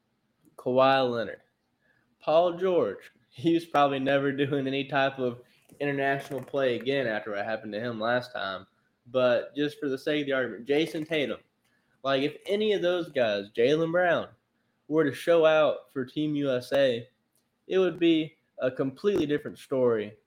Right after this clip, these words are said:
and it wouldn't be close, I don't think. I mean, Luka Doncic did great. Uh, he led Slovenia to another gold medal.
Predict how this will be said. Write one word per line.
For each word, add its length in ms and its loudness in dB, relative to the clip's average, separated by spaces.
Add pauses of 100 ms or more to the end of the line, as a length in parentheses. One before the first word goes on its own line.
(380)
and 160 -2
it 140 0
wouldn't 320 0
be 60 -8
close, 440 0
I 180 2
don't 260 -6
think. 200 -16 (800)
I 140 0
mean, 160 0
Luka 240 2
Doncic 540 2 (600)
did 280 -4
great. 520 4 (1000)
Uh, 100 -2
he 400 0
led 340 2
Slovenia 840 -2
to 180 0
another 340 2
gold 340 0
medal. 380 0